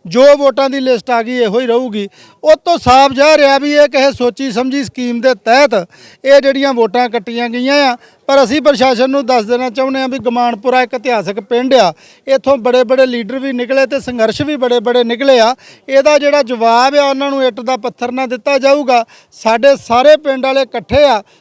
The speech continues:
ਭਾਵੇਂ ਕਿਸੇ ਜ਼ਾਤ ਦੇ ਆ, ਕਿਸੇ ਪੋਲੀਟੀਕਲ ਪਾਰਟੀ ਦੇ ਆ, ਸਾਰੇ ਧਰਮਾਂ ਦੇ ਲੋਕ ਇਕੱਠੇ ਆ ਤੇ ਅਸੀਂ ਆਉਣ ਵਾਲੇ ਸਮੇਂ 'ਚ ਇਹਦਾ ਇੱਕ ਬਹੁਤ ਵੱਡਾ ਸੰਘਰਸ਼ ਵੀ ਵਿੰਡਾਂਗੇ। ਉਹਦੇ ਨਾਲ ਨਾਲ ਜਿਸ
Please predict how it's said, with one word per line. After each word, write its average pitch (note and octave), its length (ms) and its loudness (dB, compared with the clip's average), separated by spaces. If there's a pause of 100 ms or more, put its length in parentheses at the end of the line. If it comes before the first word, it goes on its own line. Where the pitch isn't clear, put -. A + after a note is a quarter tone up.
(140)
ਭਾਵੇਂ B3 260 -2
ਕਿਸੇ A#3+ 360 -2
ਜ਼ਾਤ A3+ 320 0
ਦੇ C4 180 -2
ਆ, C4+ 120 0
ਕਿਸੇ B3 320 -4
ਪੋਲੀਟੀਕਲ B3+ 500 -4
ਪਾਰਟੀ A#3 480 0
ਦੇ A#3+ 160 2
ਆ, A#3+ 100 0
ਸਾਰੇ C4 400 0
ਧਰਮਾਂ A3+ 420 -4
ਦੇ B3+ 120 0
ਲੋਕ A3+ 380 -2
ਇਕੱਠੇ C4 260 -4
ਆ C4 160 2 (340)
ਤੇ D4 260 0
ਅਸੀਂ D4+ 220 0
ਆਉਣ C#4+ 200 2
ਵਾਲੇ C#4+ 240 4
ਸਮੇਂ B3+ 300 -2
'ਚ C4 80 -6
ਇਹਦਾ C#4 200 0
ਇੱਕ C4+ 140 -6
ਬਹੁਤ C4+ 380 -2
ਵੱਡਾ C4 280 -4
ਸੰਘਰਸ਼ A#3 400 -4
ਵੀ C#4+ 160 -4
ਵਿੰਡਾਂਗੇ। C#4 420 0
ਉਹਦੇ D4 280 4
ਨਾਲ B3 340 0
ਨਾਲ C4+ 220 -2 (360)
ਜਿਸ C4+ 400 0